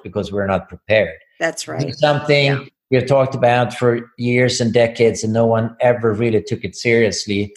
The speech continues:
Speaker 2: Right.
Speaker 1: And hopefully we will in the future be better prepared. But so,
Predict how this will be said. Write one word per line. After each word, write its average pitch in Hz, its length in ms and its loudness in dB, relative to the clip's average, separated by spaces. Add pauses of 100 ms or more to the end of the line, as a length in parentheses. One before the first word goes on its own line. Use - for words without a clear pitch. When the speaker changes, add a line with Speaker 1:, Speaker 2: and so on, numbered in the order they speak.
Speaker 2:
Right. 160 280 -6 (100)
Speaker 1:
And 117 180 -2
hopefully 151 360 0
we 135 380 0
will 123 460 0
in 117 200 -2
the 110 100 0
future 160 560 0
be 104 160 -4
better 107 260 0
prepared. 110 600 -2 (400)
But 139 160 4 (300)
so, 160 260 -2